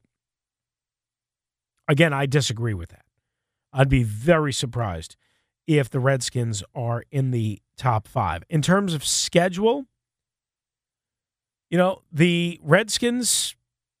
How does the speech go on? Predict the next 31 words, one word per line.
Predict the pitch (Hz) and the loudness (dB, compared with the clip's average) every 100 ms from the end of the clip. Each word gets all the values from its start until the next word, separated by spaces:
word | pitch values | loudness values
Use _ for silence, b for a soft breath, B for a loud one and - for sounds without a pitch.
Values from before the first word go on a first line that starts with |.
| _ _ _ _ _ _ _ _ | _ _ _ _ _ _ _ _
have | 123 247 | 0 0
a | 285 | 2
pretty | 254 285 | 0 0
easy | 262 247 214 | 0 -2 -2
schedule. | 190 - 226 165 69 - _ _ | -2 0 0 -2 -10 -14 _ _
Uh, | 139 147 147 147 | -6 -2 2 0
based | 143 139 196 220 214 | 0 0 0 0 0
on | 202 185 | 0 0
winning | 151 220 226 | -2 -2 -4
percentage | 240 240 240 247 208 | -4 -4 -2 -4 -6
from | 214 208 | -8 -6
last | 214 220 - | -4 -4 -6
year, | 208 214 214 - | -4 0 0 -2
and | 151 123 | -6 -2
again, | 123 147 139 143 - _ | 0 0 0 -4 -10 _
nothing | 127 156 151 175 | -4 -2 0 -2
ever | 165 160 151 | -2 -2 -4
stays | 165 156 139 | -4 -6 -6
the | 135 | -4
same, | 160 170 165 b b | -2 -2 -6 b b
I | - | -2
think | 156 147 | 0 2
they | 160 | 0
take | 135 156 143 | 0 0 2
on | 151 143 | 0 -2
the | 117 | -2
second | - 180 - 170 - 131 | 2 2 2 -4 -6 -2
lowest | 139 151 165 - | 2 2 2 -2
combined | - 160 147 143 143 | -4 0 2 2 0
winning | 151 170 | 0 -2
percentage. | 165 180 180 180 202 190 | -4 -4 -2 0 -2 -6